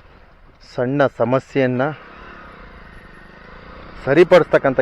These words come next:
ಕೆಲಸಕ್ಕೆ ಮುಂದಾಗ್ತಾ ಇದ್ದೀನಿ. So ಕಳೆದ ಎರಡು ದಿನಗಳ ಹಿಂದೆ, ಎರಡು ದಿನ ಅಲ್ಲಪ್ಪ, ಒಂದಿನದ ಹಿಂದೆ, ನೆನ್ನೆ. ಹ್ಮ್? So ನಾನು ಇಲ್ಲಿ ನೋಡ್ತೀನಿ, ಇಲ್ಲೆಲ್ಲ ಯಾರೋ ನೋಡಿ ಈ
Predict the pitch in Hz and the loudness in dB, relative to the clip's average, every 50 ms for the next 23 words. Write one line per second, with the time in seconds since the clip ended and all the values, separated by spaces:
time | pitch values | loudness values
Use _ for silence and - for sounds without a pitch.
0 | 123 - 113 117 - - 123 - - 120 107 104 107 110 113 113 110 - - 104 | -2 0 0 0 0 -2 -6 -4 -4 -4 -4 -4 -4 -2 -2 -2 -2 -2 -4 -4
1 | 101 95 107 101 107 117 113 - - - - - - - - - - - - - | -4 -4 -6 -6 -6 -6 -6 -8 -10 -16 -16 -14 -14 -14 -14 -12 -14 -12 -12 -12
2 | - - - - - - 131 120 113 - 135 139 147 143 151 139 135 147 160 151 | -12 -12 -12 -12 -6 -2 -2 0 0 2 2 2 4 4 6 6 6 4 4 2
3 | 180 175 170 165 165 156 156 160 156 160 131 110 107 113 - - - - - - | 0 0 0 2 0 0 0 2 4 6 6 6 4 0 -4 -10 -20 -20 -20 -20
4 | - - - - - 123 123 139 143 143 151 156 147 143 139 127 - 135 117 107 | -20 -20 -16 -8 -2 2 2 2 2 2 2 2 2 2 0 0 0 0 -2 0
5 | 110 120 135 131 139 143 139 139 120 123 120 120 120 123 104 - - - 113 113 | -2 -4 -2 -2 -2 -2 -2 -2 -2 -2 -4 -2 0 -2 -2 -2 -6 -10 -6 -4
6 | 117 127 143 131 - - - - 117 131 151 160 - - - - - - - - | -4 -2 -2 -2 -4 -6 -10 -10 -8 -8 -8 -10 -12 -16 -20 -20 -20 -20 -20 -20
7 | - - - - - - 135 127 127 127 127 131 135 120 123 127 151 165 165 - | -20 -20 -20 -14 -6 -4 -2 -2 0 0 -2 -2 -2 -2 0 2 4 2 2 2
8 | 147 143 131 123 117 117 120 139 151 160 165 160 143 123 110 123 139 143 123 95 | -2 -4 -2 0 0 0 0 0 2 4 4 6 6 6 4 4 4 4 4 4
9 | 98 101 - - - - - - - - - - - - 120 113 120 120 | 2 -2 -6 -14 -20 -20 -20 -20 -20 -20 -20 -20 -14 -8 -6 -2 -2 0